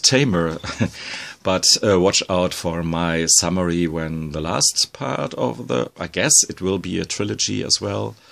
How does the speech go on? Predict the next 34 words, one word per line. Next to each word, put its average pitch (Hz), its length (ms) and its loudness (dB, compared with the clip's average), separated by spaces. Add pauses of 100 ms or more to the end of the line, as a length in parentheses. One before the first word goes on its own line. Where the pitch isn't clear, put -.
(440)
uh, 98 140 -2
will 98 140 -2
come 90 240 -4
out. 90 320 -6 (500)
Anyhow, 90 480 0
now 104 260 0
to 98 140 0
this 98 180 0
book, 117 180 0
but 127 120 2
I'm 135 200 4
a - 20 0
bit 120 260 0
frustrated 104 760 0
because 92 420 -2
I 90 120 -2
really, 92 360 0 (300)
uh, 87 260 -2
thought 92 440 0
I 82 120 -2
would 80 160 -4
show 95 380 2
the, 73 200 -8 (120)
my 78 340 -10
English 139 360 -2
viewers 104 600 -2
here 95 180 -4
something 95 460 -2
that 85 200 -8
they 80 120 -6
can 82 240 -10
get 87 300 -10 (460)
as 80 220 -4
well, 107 400 0